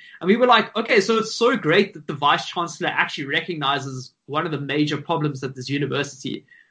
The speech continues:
which is that if you say something that radicals don't like, they shut you down and they will label you, um, and subject you to abuse, and it's mostly racial abuse. Um, so we put that up on a poster, and then we said, "Okay, so you know what the problem is.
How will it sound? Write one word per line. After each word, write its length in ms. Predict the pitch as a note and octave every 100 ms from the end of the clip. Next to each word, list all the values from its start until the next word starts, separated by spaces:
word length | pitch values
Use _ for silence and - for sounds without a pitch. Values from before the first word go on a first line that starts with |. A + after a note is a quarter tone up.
| _
which 140 | D3+
is 100 | E3
that 120 | D#3+ F#3
if 100 | D#3
you 80 |
say 220 | D3+ G#3 G3+
something 360 | G3 F3 D#3+
that 120 | D3
radicals 420 | C3 D3 D3 D3+ C#3
don't 240 | D3 C3
like, 280 | B2+ C3+ B2 - - -
they 80 | A#2+
shut 320 | - E3+ D#3
you 80 | D3
down 280 | C#3+ C#3+ C3
and 120 | B2+
they 340 | C3 B2+ B2+ - _ -
will 160 | C#3
label 280 | C3 C#3 C#3
you, 360 | B2+ B2+ B2 B2 _ _
um, 440 | B2+ B2+ B2+ A#2+ -
and 180 | - C3
subject 400 | C3 C3 C3+ C3
you 100 | C3
to 160 | C3+ C3+
abuse, 480 | B2+ C3 B2+ - -
and 140 | C3
it's 100 | B2+
mostly 380 | C#3 C#3 C#3+ C3
racial 340 | B2+ B2+ -
abuse. 360 | C3+ C3 - - - - _ -
Um, 480 | C#3+ D3 D3+ D3 - _ _
so 140 | -
we 140 | F#3 G3
put 180 | C#4+
that 140 | C#4+ B3
up 140 | A3+
on 80 | F#3
a 60 | D#3
poster, 520 | F3 F#3+ - C3 -
and 80 | F3
then 120 | C4+
we 100 | C#4
said, 280 | - B3 D#3
"Okay, 200 | D3+ A3
so 140 | F#3+
you 180 | G3 G#3
know 180 | G3 C#4+
what 160 | B3+ G3
the 60 |
problem 400 | D3 A3+ G#3+ E3+
is. 320 | C3 C3 C3